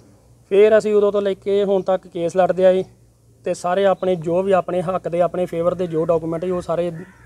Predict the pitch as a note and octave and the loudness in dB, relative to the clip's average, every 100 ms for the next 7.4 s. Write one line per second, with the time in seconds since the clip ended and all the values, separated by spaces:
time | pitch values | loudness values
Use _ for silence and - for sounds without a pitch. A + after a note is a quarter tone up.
0 | - D#3+ F3 E3+ F3 - D3 C#3+ - F3+ | -10 -6 0 0 0 -4 -4 -6 -6 -8
1 | G3 F#3+ F3+ F#3+ F#3 F3 E3 F3 F3+ E3+ | -4 -2 -2 -2 -2 -4 -4 -2 -2 0
2 | E3 F3 F#3+ G3 D#3 - - - - _ | -2 -2 -4 -4 -6 -10 -20 -20 -20 _
3 | _ _ - - F#3 G3 G3+ A3 A3+ G3+ | _ _ -20 -20 -4 0 2 4 4 4
4 | F#3 F#3 G3 F#3+ G3 G3+ G3+ G3+ F#3+ - | 0 0 0 0 2 2 2 0 -4 -16
5 | _ _ _ _ _ _ _ _ F#3 D#3+ | _ _ _ _ _ _ _ _ -20 -6
6 | E3+ G3 G3 F#3 F3+ G3+ G3 G3 G3 F#3+ | 0 0 0 -2 -2 2 2 4 0 -2
7 | F3+ F#3+ G3 | -2 2 2